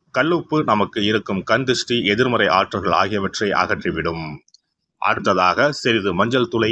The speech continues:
அதில் சேர்க்க வேண்டும். இதுவும் எதிர்மறை ஆற்றல்களை நீக்கி வாழ்வில் மங்களங்களை நிறைய செய்யும். மூன்றாவதாக சிறிது சுத்தமான பாலை சேர்க்க வேண்டும்.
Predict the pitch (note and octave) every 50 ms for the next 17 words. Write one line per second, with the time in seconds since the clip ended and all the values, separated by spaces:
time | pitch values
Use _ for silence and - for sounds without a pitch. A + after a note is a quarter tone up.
0 | A2+ - - F#2 F#2 F#2 F2+ - G#2 F#2 E2+ - F#2 D#2 E2+ D#2+ D#2 D2+ E2+ E2
1 | D#2+ D#2 D2+ D2+ D2 - _ _ _ G#2 A2+ G#2+ G#2+ F#2+ A2 C#3 D3+ - - A2
2 | A2 A#2+ C3+ B2+ A#2 A2+ G#2+ G2+ D#2 F#2 G2+ G#2 - A2 F#2+ G#2+ F#2 F2+ F2 F2+
3 | F#2+ F#2 - - B2+ C#3 B2+ - - G2 G#2 A2 A2+ A2 A2 G#2 G2 F2 F#2 G2+
4 | G#2+ A#2+ A#2+ A2+ A2+ A2 G#2+ G#2+ F#2 F2+ G2 F#2+ F#2+ F#2+ - - F2 D#2+ D#2+ D#2+
5 | E2 E2 D#2+ D#2 D2+ C#2+ - _ _ _ _ _ G#2 B2+ D3 D3 - B2+ A#2 G2+
6 | G2 F2+ F2+ F2 F2 - C#3 D#3 D3+ - - B2 G#2+ F#2+ F2+ F2 - A#2 A#2 -
7 | C3+ B2 B2+ B2 A#2 G#2 - G#2 G2+ F#2+ G2+ F#2+ - G#2 F#2 - - F#2 E2 E2+
8 | D#2+ D#2 D#2 F2 E2+ E2